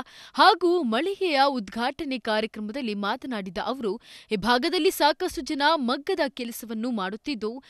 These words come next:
ವಿದ್ಯುತ್ ಸಮಸ್ಯೆ ಬಗೆಹರಿಸಲು ಸಮೀಪದಲ್ಲಿಯೇ ಸುಮಾರು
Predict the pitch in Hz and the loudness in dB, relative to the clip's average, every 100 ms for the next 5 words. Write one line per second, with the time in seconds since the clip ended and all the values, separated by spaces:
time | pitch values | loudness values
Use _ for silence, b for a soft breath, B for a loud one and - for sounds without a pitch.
0 | b 196 262 220 381 - 311 320 359 311 | b 0 2 2 0 0 -2 0 -2 0
1 | 269 226 254 240 247 262 269 - 240 294 | 0 0 -2 -2 -4 -4 -4 -2 -2 -2
2 | - 311 285 247 277 - 285 359 403 247 | -4 -6 -4 -2 -2 -2 -2 0 0 -2